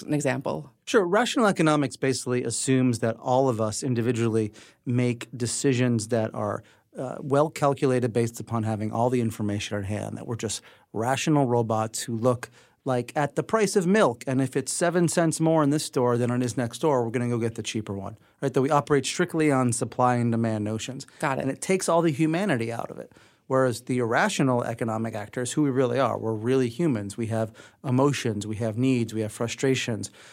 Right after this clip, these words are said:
Speaker 2: We might go upset into the store, and I'm sure everyone here goes,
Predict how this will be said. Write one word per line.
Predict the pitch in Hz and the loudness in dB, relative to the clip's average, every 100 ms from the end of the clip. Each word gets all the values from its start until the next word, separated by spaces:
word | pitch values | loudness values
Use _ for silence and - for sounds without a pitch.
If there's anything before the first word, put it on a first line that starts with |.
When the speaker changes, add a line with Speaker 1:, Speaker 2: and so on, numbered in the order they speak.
| - | -12
Speaker 2:
We | 123 123 120 | -6 -2 0
might | 117 120 120 | 2 0 2
go | 127 127 | 2 4
upset | 131 117 - 143 143 | 2 -4 0 0 0
into | 123 123 | -2 -2
the | 110 | -4
store, | - 117 104 104 | -2 -2 0 -2
and | 117 110 110 | -4 -4 -4
I'm | 110 | -4
sure | - 117 | -4 -2
everyone | 113 120 | 0 0
here | 117 123 120 - - - | 2 2 0 -4 -20 -6
goes, | 127 120 117 - | -2 -2 -2 -6